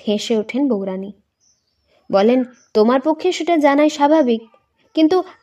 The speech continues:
আমি যে জেনেছি আমার দেহ, মন, আত্মা সমস্তই কলুষিত। প্রায়শ্চিত্ত না করে মরতে চাইলে চলবে কেন?" চিত্রা ঝুঁকে পড়ে বলে, এক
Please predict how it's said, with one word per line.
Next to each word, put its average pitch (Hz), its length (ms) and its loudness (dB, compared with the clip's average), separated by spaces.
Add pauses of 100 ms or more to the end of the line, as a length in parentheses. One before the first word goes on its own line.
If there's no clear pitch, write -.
আমি 262 360 2
যে 339 140 -2
জেনেছি 320 480 -2
আমার 302 340 0
দেহ, 254 340 0
মন, 247 340 0
আত্মা 233 400 -4
সমস্তই 269 720 -6
কলুষিত। 330 680 -6 (1500)
প্রায়শ্চিত্ত 202 540 -4
না 254 260 0
করে 294 260 2
মরতে 240 360 -2
চাইলে 285 320 -2
চলবে 262 360 -2
কেন?" 214 320 -4 (2250)
চিত্রা 311 340 2
ঝুঁকে 269 340 -2
পড়ে 277 280 0
বলে, 196 320 -2 (1200)
এক 233 160 0